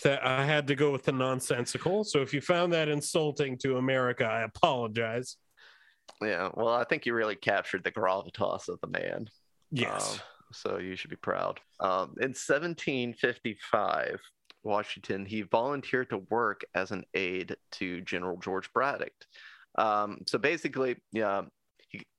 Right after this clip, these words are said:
Speaker 2: he was demoted to captain, and George, you know, he had, he had enough. He didn't want any of this. Uh, so he actually had left the army, left the war for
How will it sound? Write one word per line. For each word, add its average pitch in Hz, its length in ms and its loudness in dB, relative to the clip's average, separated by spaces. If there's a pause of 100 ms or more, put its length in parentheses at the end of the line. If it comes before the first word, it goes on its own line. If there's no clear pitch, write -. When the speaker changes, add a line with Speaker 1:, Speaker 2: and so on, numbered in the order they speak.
(100)
Speaker 2:
he - 200 -4
was 107 160 -4
demoted 107 680 -2 (520)
to 90 400 2 (100)
captain, 95 680 0 (360)
and 87 320 -2 (500)
George, 95 580 -4 (120)
you 101 140 -2
know, 85 60 -2
he 98 160 -4
had, 90 140 2 (120)
he - 140 -8
had 78 180 -4
enough. - 320 -6
He 92 60 -6
didn't 78 180 -4
want 67 180 -6
any 65 120 -10
of - 80 -10
this. - 240 -10 (340)
Uh, 90 280 2 (100)
so 98 560 -2 (140)
he 160 340 -4
actually 117 380 -2
had 98 260 -2
left - 560 -4 (120)
the - 140 -6
army, - 560 -6 (520)
left 113 240 0
the 110 80 0
war 120 520 -2 (100)
for 101 540 -2